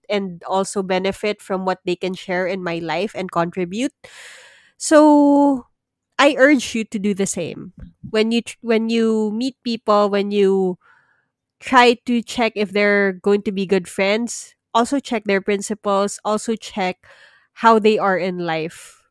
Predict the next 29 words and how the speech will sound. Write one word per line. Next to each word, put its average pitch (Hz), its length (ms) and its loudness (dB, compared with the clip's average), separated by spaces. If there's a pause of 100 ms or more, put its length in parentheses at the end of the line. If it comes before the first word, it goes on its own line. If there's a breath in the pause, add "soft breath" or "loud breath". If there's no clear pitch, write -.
Because 208 720 0 (640)
you 233 100 2
don't 254 220 6
want 233 240 2
to 233 80 -4
be 208 160 -4
that 190 260 0
friend 190 460 -2
who 190 160 -8
would 196 160 -2
always 190 420 0
try 190 300 -2
to 202 80 -4
bail 180 340 0
this 180 220 -4
person 185 680 -4 (360)
from 196 300 0
doing 190 680 -2
stupid 196 540 -4
things 190 420 -4
in 202 160 -6
their 202 180 0
lives. 196 640 -4 (840)
Um, 190 420 0
so, 220 400 0 (340)
be 262 140 0
careful 220 500 0
lang 196 380 -2
rin. 170 400 -10